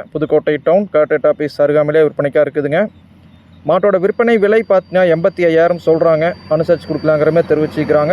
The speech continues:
விருப்பப்படக்கூடிய நண்பர்கள் டிஸ்பிளேல கொடுக்கக்கூடிய நம்பருக்கு கான்டாக்ட் பண்ணி பேசி வாங்கிக்கலாங்க. மாட்டுக்கார் தரப்புலேருந்தே டிரான்ஸ்போர்ட் ஃபெசிலிட்டி அவைலபிளா இருக்குதுங்க.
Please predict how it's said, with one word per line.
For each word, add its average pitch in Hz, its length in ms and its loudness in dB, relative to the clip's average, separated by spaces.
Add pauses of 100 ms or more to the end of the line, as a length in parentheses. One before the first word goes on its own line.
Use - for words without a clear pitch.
விருப்பப்படக்கூடிய 160 520 -2
நண்பர்கள் 147 400 0 (600)
டிஸ்பிளேல 214 340 0
கொடுக்கக்கூடிய 175 480 0
நம்பருக்கு 160 360 0
கான்டாக்ட் 170 340 0
பண்ணி 175 240 0
பேசி 160 240 0
வாங்கிக்கலாங்க. 147 520 0 (640)
மாட்டுக்கார் 196 400 0
தரப்புலேருந்தே 190 400 -2
டிரான்ஸ்போர்ட் 180 480 -2
ஃபெசிலிட்டி 180 380 -2
அவைலபிளா 160 400 2
இருக்குதுங்க. 151 360 -2